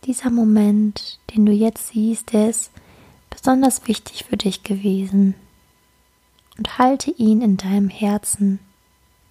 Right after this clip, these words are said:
Und jetzt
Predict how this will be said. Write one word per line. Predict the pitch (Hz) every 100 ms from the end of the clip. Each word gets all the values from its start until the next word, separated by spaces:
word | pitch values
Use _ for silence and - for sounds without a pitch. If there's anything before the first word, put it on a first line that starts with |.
| _ _ _ _ _ _ - _ _ _ _ _ _ _ - - _ _ _ _ _ _ _ _ _ _ _ _ _ _ _ _ 220
Und | 196 208
jetzt | 214 - -